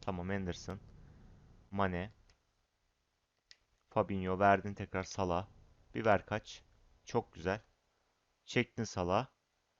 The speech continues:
Salah. Oy. Mesela Salah'ın şut gücü kaç bakalım mı abi? Doksan altı ama az önceki Coutinho'dan daha sert vurdu mesela.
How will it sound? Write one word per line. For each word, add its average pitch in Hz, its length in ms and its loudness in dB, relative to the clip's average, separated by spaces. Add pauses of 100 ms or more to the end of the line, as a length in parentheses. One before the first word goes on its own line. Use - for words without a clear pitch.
(680)
Salah. 156 920 12 (140)
Oy. 90 680 0 (1080)
Mesela 135 300 8
Salah'ın 151 380 8
şut - 260 -12
gücü 147 160 -6
kaç 143 260 -2
bakalım 160 340 0
mı 85 120 -2
abi? 78 220 -4 (760)
Doksan 135 380 6
altı 101 260 6
ama 151 300 6
az 143 180 6
önceki 143 300 0
Coutinho'dan 139 600 0
daha 165 180 8
sert - 320 -2
vurdu 87 240 -6
mesela. 78 460 -6